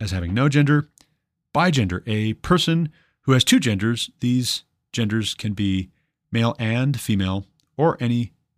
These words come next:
combination of genders, including agender,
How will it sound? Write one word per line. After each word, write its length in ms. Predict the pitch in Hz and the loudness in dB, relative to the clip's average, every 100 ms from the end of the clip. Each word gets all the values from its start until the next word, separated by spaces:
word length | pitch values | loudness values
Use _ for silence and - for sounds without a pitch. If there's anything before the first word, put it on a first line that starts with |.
| _ _ | _ _
combination 720 | - 113 107 98 95 101 95 - | -6 -4 -2 -2 -2 -4 -6 -8
of 280 | 101 95 - | -6 -6 -6
genders, 440 | - 95 92 90 - | -6 -4 -4 -6 -8
including 500 | 101 90 98 92 90 - _ _ _ _ | -10 -6 -4 -4 -6 -12 _ _ _ _
agender, 540 | 110 98 95 92 92 | -6 -4 -2 -4 -6